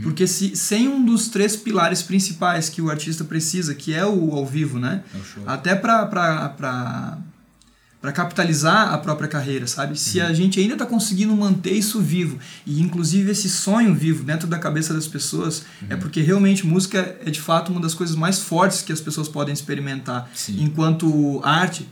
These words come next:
Speaker 1: sabe?
Speaker 2: Uhum.
Speaker 1: Então, é muito, é muito gratificante pra mim saber que eu sempre trabalhei dessa maneira, e isso é uma das coisas que me sustenta e faz eu acordar todo dia e querer continuar fazendo o que eu faço, assim, sabe?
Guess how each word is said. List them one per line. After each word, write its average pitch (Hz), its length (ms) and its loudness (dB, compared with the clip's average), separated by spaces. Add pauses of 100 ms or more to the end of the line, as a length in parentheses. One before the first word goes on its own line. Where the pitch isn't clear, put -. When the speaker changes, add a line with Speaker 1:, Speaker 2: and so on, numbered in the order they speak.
(100)
Speaker 1:
sabe? 165 360 0
Speaker 2:
Uhum. 107 260 -6 (100)
Speaker 1:
Então, 156 1000 -2 (1000)
é 156 80 2
muito, 208 540 4
é 170 60 0
muito 190 260 2
gratificante 196 500 2
pra 185 120 -4
mim 170 80 0
saber 160 320 2
que 175 140 -4
eu 160 100 2
sempre 185 340 -2
trabalhei 165 320 0
dessa 165 140 -4
maneira, 156 460 0
e 160 140 2
isso 180 160 -2
é - 20 4
uma 185 100 2
das 165 160 0
coisas 165 260 -2
que - 100 -6
me 165 120 0
sustenta 156 560 -4
e 147 40 0
faz 143 540 0 (280)
eu 139 140 -2
acordar 143 360 0
todo 147 220 -2
dia 131 280 -4
e 151 120 0
querer 151 380 0
continuar 170 340 -2
fazendo 156 280 -4
o - 20 -8
que 165 80 -6
eu 160 80 -2
faço, 139 340 -6
assim, 123 160 -8
sabe? 107 300 -4